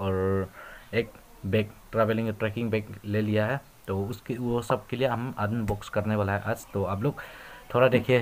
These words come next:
गाइस, यही है मेरा जो unbox करने का सामान। ये, ये, ये चश्मा है और ये मोबाइल का बैटरी, यही है Leaf का बोट, all India travel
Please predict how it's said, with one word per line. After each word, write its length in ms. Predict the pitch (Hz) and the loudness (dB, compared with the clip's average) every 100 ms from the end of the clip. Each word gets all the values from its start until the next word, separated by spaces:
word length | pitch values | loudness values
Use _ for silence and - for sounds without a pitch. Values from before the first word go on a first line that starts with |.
| - | 6
गाइस, 320 | 139 151 - - - | 8 8 6 -8 -2
यही 360 | 107 135 139 147 | 8 10 12 12
है 100 | 131 | 12
मेरा 300 | 127 127 131 | 10 10 10
जो 140 | 120 | 6
unbox 600 | 123 - - - - 131 - | 2 2 6 8 10 6 4
करने 260 | 120 127 | -2 0
का 60 | 120 | -2
सामान। 340 | - 131 165 180 - - - - - - - | -2 0 0 -2 -14 -20 -20 -20 -20 -10 -8
ये, 280 | - 117 123 | -4 0 2
ये, 480 | 120 123 123 139 120 127 | 6 8 8 8 8 10
ये 180 | 139 139 | 10 10
चश्मा 380 | 131 - 139 | 4 4 6
है 140 | 135 170 - - - | 6 6 0 -14 0
और 420 | 104 110 110 113 | 4 4 6 6
ये 420 | 113 123 123 123 117 | 8 10 12 12 10
मोबाइल 300 | 117 127 131 | 8 8 8
का 80 | |
बैटरी, 400 | 113 113 120 160 160 - - - - - - | 6 4 6 6 6 -8 -20 -20 -20 -18 4
यही 200 | 120 139 | 8 12
है 200 | 147 156 135 | 12 12 8
Leaf 180 | 135 - | 4 8
का 120 | 127 | 10
बोट, 260 | 117 151 - - - - - | 12 10 6 -16 -20 -20 0
all 140 | 127 139 | 6 6
India 280 | 139 135 131 | 8 8 10
travel 360 | 127 123 143 | 10 10 8